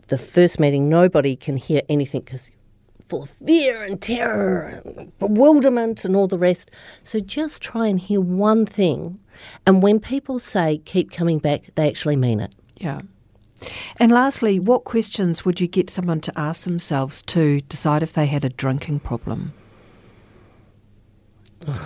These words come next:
Speaker 1: Are you uncomfortable by your drinking? Not whether other people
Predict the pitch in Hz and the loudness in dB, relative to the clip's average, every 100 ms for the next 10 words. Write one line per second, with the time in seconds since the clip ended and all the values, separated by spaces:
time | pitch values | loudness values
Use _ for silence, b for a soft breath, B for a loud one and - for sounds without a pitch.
0 | 131 B B B B B B _ _ _ | -12 B B B B B B _ _ _
1 | _ - 156 156 165 143 147 147 143 143 | _ 0 4 4 4 2 2 2 -2 -6
2 | - _ _ 135 127 - 123 - 131 123 | -12 _ _ -4 -4 -6 -8 -8 -8 -6
3 | 120 120 117 113 120 113 - 110 - _ | -4 -2 -2 -4 -6 -8 -10 -18 -20 _
4 | _ 151 156 208 233 233 233 - 147 151 | _ 0 2 2 2 2 2 0 -2 -2
5 | - 120 110 - 190 | -4 -6 -4 -10 -12